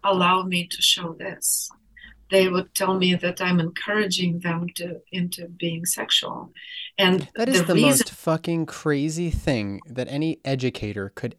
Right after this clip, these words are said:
Speaker 2: ever possibly conceivably say
Speaker 1: It's,
Speaker 2: to a
Speaker 1: uh, those,
Speaker 2: parent or a
Speaker 1: uh,
Speaker 2: child.
Speaker 1: most terrifying, bloody births are chosen, li-, like, they,
Speaker 2: To
Speaker 1: they
Speaker 2: scare them
Speaker 1: cho-
Speaker 2: out of it?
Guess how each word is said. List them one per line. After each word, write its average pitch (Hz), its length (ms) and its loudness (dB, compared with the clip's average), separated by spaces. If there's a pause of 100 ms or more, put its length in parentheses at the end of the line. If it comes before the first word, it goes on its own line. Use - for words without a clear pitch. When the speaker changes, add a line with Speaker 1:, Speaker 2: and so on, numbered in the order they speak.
Speaker 2:
ever 180 380 2
possibly 139 640 -2
conceivably 165 1000 0
say 98 680 -2 (960)
Speaker 1:
It's, 220 300 8
Speaker 2:
to 196 80 10
a 196 60 8
Speaker 1:
uh, - 20 -2 (100)
those, 220 420 8
Speaker 2:
parent - 60 -6
or - 60 0
a 220 40 6
Speaker 1:
uh, 196 80 6
Speaker 2:
child. 151 460 4
Speaker 1:
most - 440 2
terrifying, 226 960 2
bloody 220 800 4 (300)
births 208 760 2
are 196 220 6 (100)
chosen, 202 800 6 (400)
li-, 160 220 4 (100)
like, 185 280 4 (300)
they, 202 200 6
Speaker 2:
To 208 120 6
Speaker 1:
they 285 60 6
Speaker 2:
scare 185 400 4
them 143 260 6
Speaker 1:
cho- - 20 4
Speaker 2:
out 127 220 0
of 143 80 -2
it? 170 220 -2